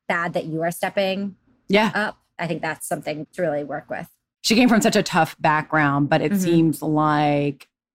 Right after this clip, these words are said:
Speaker 2: the strength that it gives her is to know, you know, she says she's comfortable now, right? That's how she describes her financial circumstances.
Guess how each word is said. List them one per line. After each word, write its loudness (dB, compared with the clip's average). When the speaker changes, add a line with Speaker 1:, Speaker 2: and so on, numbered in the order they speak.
Speaker 2:
the 0
strength 0
that 2
it -2
gives -4
her -4
is -4
to -6
know, 2
you -2
know, 2
she -4
says -2
she's -2
comfortable 0
now, 0
right? -2
That's -4
how -6
she -8
describes -6
her -12
financial -2
circumstances. -4